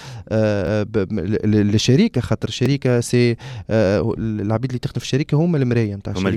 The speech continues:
Speaker 2: الفيترينا
Speaker 1: دونك
Speaker 2: نتاع الشركة.
Speaker 1: الفيترينا نتاعهم. دونك هذا الكل خدمنا عليه، وهذا يوز كيس توري اللي م، باش نبداو واضحين، الشركه هذه مازالت كي خذت بري
Speaker 2: مهم.
Speaker 1: نتاع بيست بليس تو ورك.
Speaker 2: واضح، ممتاز.
Speaker 1: واضح. بيست
Speaker 2: وهذا
Speaker 1: بليس تو ورك شركه تاخذها، آه، آه،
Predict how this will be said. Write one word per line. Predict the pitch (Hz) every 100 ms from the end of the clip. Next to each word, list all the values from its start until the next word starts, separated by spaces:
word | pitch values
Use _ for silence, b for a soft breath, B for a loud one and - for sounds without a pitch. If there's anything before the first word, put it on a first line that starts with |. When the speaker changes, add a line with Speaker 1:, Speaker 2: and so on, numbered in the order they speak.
| 92
Speaker 2:
الفيترينا | 104 98
Speaker 1:
دونك | 80 73
Speaker 2:
نتاع | 80
الشركة. | - 113
Speaker 1:
الفيترينا | 110 - 135 120
نتاعهم. | 107 - 233 185 139
دونك | 165 - B B
هذا | 135 180
الكل | 202 - 170
خدمنا | 143 139 143
عليه، | 123 151 220 B B B
وهذا | 135 175 269
يوز | 214 202 -
كيس | 254 254 -
توري | 151 147 170 208 226 165
اللي | 175 127 - -
م، | 117 107 127
باش | 120 -
نبداو | 139 160 160
واضحين، | 143 170 190 196 131
الشركه | 127 147 156 147
هذه | 156
مازالت | 147 139
كي | - 117
خذت | 123 -
بري | - 139 175 _ _
Speaker 2:
مهم. | 95 92 98 -
Speaker 1:
نتاع | 113 117 113 110 104 101 104 104 -
بيست | 107 123 -
بليس | 120 117
تو | -
ورك. | 87 62 - _ _ _ -
Speaker 2:
واضح، | 85 87 160 - -
ممتاز. | 90 110 120
Speaker 1:
واضح. | 117 B B B
بيست | 127
Speaker 2:
وهذا | 98
Speaker 1:
بليس | 135 160
تو | 135
ورك | 143 151 139
شركه | 117 127 127 135
تاخذها، | 135 120 135 147 165 160
آه، | 104 123 120 -
آه، | 98